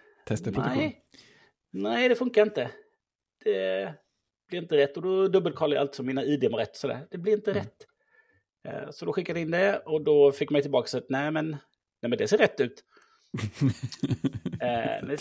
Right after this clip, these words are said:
Speaker 2: finns inget konstigt med den koden. Ja, men de kom fortfarande inte med. Jaha, men då, nej, men då, då är helt rätt.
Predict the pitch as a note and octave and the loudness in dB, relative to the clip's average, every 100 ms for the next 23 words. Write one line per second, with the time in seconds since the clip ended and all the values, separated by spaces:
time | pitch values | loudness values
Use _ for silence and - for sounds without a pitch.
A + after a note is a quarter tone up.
0 | B2+ F3+ G#3 G3 - F#3 D3+ D#3 - - | 2 4 2 0 -2 -6 -2 -2 -2 -8
1 | - - C#3+ F#3+ G3+ - C#4+ C#4 _ - | -14 -4 2 4 2 -2 -20 -20 _ -12
2 | F3 E3+ E3 E3 D#3+ D#3 D#3 E3 E3 G3+ | -6 0 0 -2 -8 -10 -6 -2 0 0
3 | G3+ - F#3 F3+ G3 - - - _ _ | -2 -2 -4 -4 -4 -4 -6 -8 _ _
4 | _ _ _ _ _ G#3+ F#3 G#3+ B3+ A#3 | _ _ _ _ _ -4 -2 0 2 4
5 | G3+ F#3 G3+ G#3 G3+ F#3+ - - - - | 4 6 10 10 10 4 -2 -2 -6 -4
6 | F3+ A3 B3 A#3 A#3 A#3 G#3+ F3+ C#3 - | 0 2 4 4 6 4 4 4 2 2
7 | C3+ C#3+ | 0 0